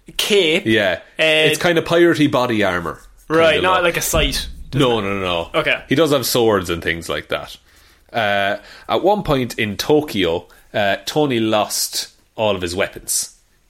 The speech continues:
Speaker 2: So he was just a man who could learn things. Uh,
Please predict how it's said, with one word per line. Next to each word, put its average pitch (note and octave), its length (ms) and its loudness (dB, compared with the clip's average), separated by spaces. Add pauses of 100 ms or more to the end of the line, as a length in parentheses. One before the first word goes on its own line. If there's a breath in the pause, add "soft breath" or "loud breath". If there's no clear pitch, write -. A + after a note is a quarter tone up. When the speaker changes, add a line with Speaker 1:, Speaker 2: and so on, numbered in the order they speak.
(140)
Speaker 2:
So - 140 -4
he F#2 40 2
was F2 180 -2
just B2 220 0
a A2+ 40 0
man G#2 320 -2
who G2 100 -8
could F2+ 180 -6
learn F2+ 300 -2
things. - 640 -6 (800)
Uh, G2+ 280 0